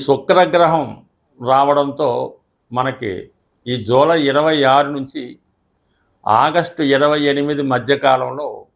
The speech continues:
ఈ చాలా రోజులు కూడా మనకి శుభముహూర్తాలకి, ఈ గృహప్రవేశాలకి, వివాహాలకి చాలా అనుకూలమైన టైం. ఈ సమయంలో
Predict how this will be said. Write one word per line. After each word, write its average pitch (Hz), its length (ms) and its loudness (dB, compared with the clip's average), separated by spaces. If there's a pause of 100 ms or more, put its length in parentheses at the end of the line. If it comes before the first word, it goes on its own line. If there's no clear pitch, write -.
(280)
ఈ - 60 -14 (120)
చాలా 170 260 4 (1200)
రోజులు 147 420 2
కూడా 151 140 4 (100)
మనకి 131 280 -4 (440)
శుభముహూర్తాలకి, 135 960 0 (800)
ఈ 123 200 -2
గృహప్రవేశాలకి, 139 1040 0 (100)
వివాహాలకి 127 600 -2 (500)
చాలా 127 240 2 (120)
అనుకూలమైన 143 680 0
టైం. 131 160 -2 (800)
ఈ 135 120 0 (140)
సమయంలో 160 520 -2